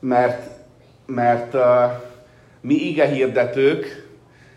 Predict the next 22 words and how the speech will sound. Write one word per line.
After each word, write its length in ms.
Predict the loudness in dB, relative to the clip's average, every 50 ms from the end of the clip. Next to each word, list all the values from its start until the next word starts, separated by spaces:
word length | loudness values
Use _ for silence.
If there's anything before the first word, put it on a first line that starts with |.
| _ _ _
lehet, 360 | 2 4 6 6 6 4 2
hogy 220 | 0 -2 0 2
ez 220 | 2 0 2 2 0
jellemző 640 | 2 2 2 2 0 -2 -2 -4 -6 -4 -4 -4 -2
ránk, 540 | -2 -2 -2 -2 -4 -6 -8 -10 -16 -18 -20 -20 _ _ -20 _ 2
lelkipásztorok, 960 | 4 6 6 6 2 -2 -2 2 4 4 4 4 0 -2 0 2 2 0 0
hogy 380 | 2 2 2 2 0 -6 -12 -6
minél 320 | -2 -2 0 2 2 2 4
nagyobb 360 | 4 4 4 4 4 0 -2
szolgálati 640 | -2 -2 0 0 0 2 4 4 4 4 2 0 -8
platformot 640 | -6 -2 -2 -2 -2 -4 -6 -6 -6 -6 -8 -12
szeretnénk. 680 | -10 -8 -8 -8 -8 -10 -12 -12 -16 -16 -16 -18 -20 -20 -20 -20 -20 _ _ _ _ _ _ _ _ _ _ _ _ _ _ _ _ _ _ _
Hogy 120 | -10 -4 0
minél, 500 | 2 2 2 2 4 4 4 4 4 4
minél 400 | 4 4 6 4 4 2 2 0
több, 340 | 0 0 0 0 0 0
ö, 260 | 0 2 2 2 2 0 0 0
ember 640 | -2 -2 0 -2 0 2 2 2 2 2 0 -4 -6
hat-, 280 | -6 -6 -6 -8 -12 -18 -20 -20 _ _ -12
ö, 60 | -12
ö, 320 | -10 -8 -8 -8 -8 -6 -2
hallgathasson, 1080 | 0 0 0 0 -2 -6 -8 -8 -10 -10 -10 -10 -12 -12 -10 -8 -8 -8 -10 -12